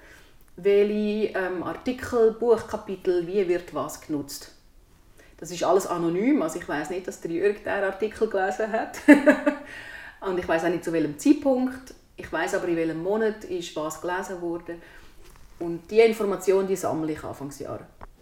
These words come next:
Damit ich kann sagen, die Datenbank ist weiterhin interessant oder die ist nicht interessant.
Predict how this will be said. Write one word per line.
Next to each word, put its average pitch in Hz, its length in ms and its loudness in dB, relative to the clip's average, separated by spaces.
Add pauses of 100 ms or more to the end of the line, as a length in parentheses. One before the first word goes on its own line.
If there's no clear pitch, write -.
(160)
Damit 175 260 -6
ich 185 80 -4
kann 170 120 -10
sagen, 165 360 -2 (960)
die 208 100 2
Datenbank 170 540 2
ist 190 160 -6
weiterhin 190 380 0
interessant 180 680 -2
oder 214 200 2
die 196 180 -2
ist 175 340 -2
nicht 147 200 -2
interessant. - 600 -10